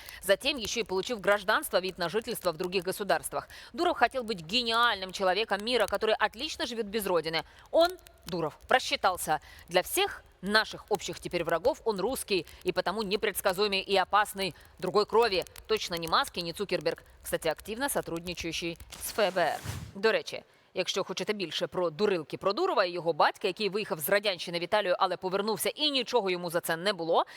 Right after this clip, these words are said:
Ну і при чому тут син Кирієнка? Напишіть у коментарях, а ми підготуємо, бо там цікавих фактів є. Але, м, про це все дитяче, не дитяче і наркотики. Главний "я русский мальчик" пока без трусиков,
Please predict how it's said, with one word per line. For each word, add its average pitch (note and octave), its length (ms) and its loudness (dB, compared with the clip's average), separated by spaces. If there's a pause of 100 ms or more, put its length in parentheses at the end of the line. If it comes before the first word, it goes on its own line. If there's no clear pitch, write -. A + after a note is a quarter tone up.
(140)
Ну D4 60 2
і C4 60 2
при A#3 160 -2
чому A#3 220 -4
тут F#3 160 -4
син F3+ 140 -4
Кирієнка? G#3+ 460 0 (240)
Напишіть A#3+ 340 -8
у G3 40 -8
коментарях, A#3 440 -2
а F3 100 0
ми G3+ 100 -6
підготуємо, G3 560 -4
бо E3+ 120 0
там G3+ 180 4 (220)
цікавих F3+ 460 0
фактів F3 360 2
є. E3 200 2 (280)
Але, F3+ 300 2 (380)
м, B3+ 140 2
про A3+ 180 2
це G3 160 2
все D#3 360 0
дитяче, G#3+ 760 2
не G#3 180 2
дитяче A#3 720 0
і G#3 100 -2
наркотики. E3+ 600 -2 (580)
Главний B3 400 4
"я A3+ 160 6
русский A#3 360 -4
мальчик" F4 460 0
пока D4+ 480 4
без D#3+ 240 0
трусиков, C4 440 -2